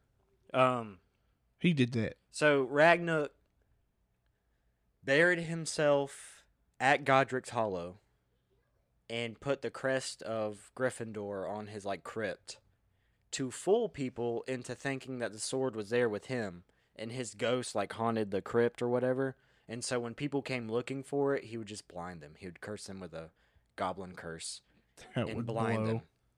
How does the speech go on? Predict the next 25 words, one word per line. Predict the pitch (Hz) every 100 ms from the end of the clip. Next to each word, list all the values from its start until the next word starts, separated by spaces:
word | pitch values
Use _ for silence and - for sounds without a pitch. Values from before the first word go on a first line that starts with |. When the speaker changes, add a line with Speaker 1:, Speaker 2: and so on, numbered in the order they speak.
| _ _ _ -
Speaker 1:
And | 101 98
there | 95
was, | 98
like, | 95 92
no | 101
way | 98 98
to |
reverse | 95 92 95 95 107
it | -
until | 143 143 - 208 214 170 156 - 120
Marula | 117 113 135 151 160 156
Snide | - 127 123 95 80 - _ _ _ -
in | 110 - _ _
nineteen | 127 117 156 - 160
eighty-six | 151 151 143 - 98 - -
went | 98 95
looking | 101 - 95
for | 104
the | 101
sword. | - 87 80 - _ _ _ _
And | 131 135
you | 127
convince | 120 104 139 160 -
Ragnuk | 113 110 107 104 104 101 -
that | 110 95 92